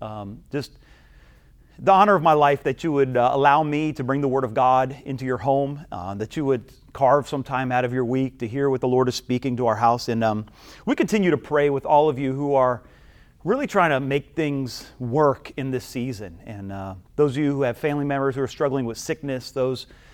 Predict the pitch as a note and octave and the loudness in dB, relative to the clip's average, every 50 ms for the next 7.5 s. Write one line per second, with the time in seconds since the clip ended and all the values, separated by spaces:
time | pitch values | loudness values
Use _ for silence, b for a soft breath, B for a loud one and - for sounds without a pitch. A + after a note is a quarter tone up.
0 | b b b b D3 C#3+ A2+ C#3 E3 D#3 - - F3+ D#3 E3 E3 - E3 D#3+ D3+ | b b b b -6 -4 0 0 0 0 0 2 2 2 2 2 -2 0 2 2
1 | D3 C#3+ - - - - - - B2+ B2 A#2 A#2 A2+ A2+ A#2+ A#2+ - C3 C#3 C#3+ | 2 2 -2 -8 -14 -16 -14 -12 -12 -10 -10 -10 -10 -10 -12 -10 -4 -2 -2 -2
2 | C#3+ - D3+ C#3+ - D3 - - D3+ C#3+ C#3 C#3+ C3 - C3+ C3 B2 C#3 C#3+ C#3+ | -2 -2 -6 -6 -6 -8 -8 -2 0 2 2 2 0 0 -2 2 4 4 4 4
3 | - D3 D3 B2+ C3 C3 - - D#3+ D3 C#3 C3+ C3 D3 D#3+ D#3 C#3+ C#3 D3 D3 | 2 0 -2 -2 -2 -4 -4 -2 0 0 2 0 0 -2 -2 0 0 0 0 -2
4 | - - - - - - - - - _ _ - - - - - - - D#3 D3 | -6 -14 -20 -20 -20 -20 -20 -20 -20 _ _ -20 -20 -20 -20 -6 2 4 6 6
5 | D3+ D3 D3 C#3+ C3+ C3 C#3 D3+ D3 D3 C#3+ C#3 C3+ b b b b b b b | 6 4 2 2 2 2 0 2 4 4 4 4 2 b b b b b b b
6 | - - E3+ C3+ - F3+ F#3 G3 F#3+ F3+ D3+ F#2+ - b b b b b b b | -6 -6 -4 -2 0 0 2 2 2 2 0 -2 -4 b b b b b b b
7 | - A2+ G#2+ A2+ A2+ G#2 G#2+ A2 A2 A2 | -14 -10 -8 -6 -6 -6 -6 -6 -8 -10